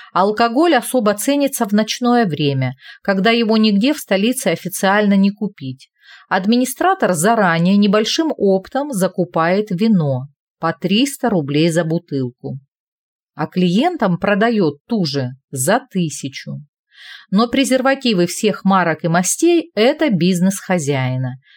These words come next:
В него горничные никогда не лезут.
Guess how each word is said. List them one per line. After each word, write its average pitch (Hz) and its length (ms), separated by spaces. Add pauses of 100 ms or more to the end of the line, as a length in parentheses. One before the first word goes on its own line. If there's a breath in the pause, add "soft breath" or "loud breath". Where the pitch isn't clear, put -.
(120)
В 151 140
него 202 380
горничные 247 760
никогда 156 680
не 185 140
лезут. 135 500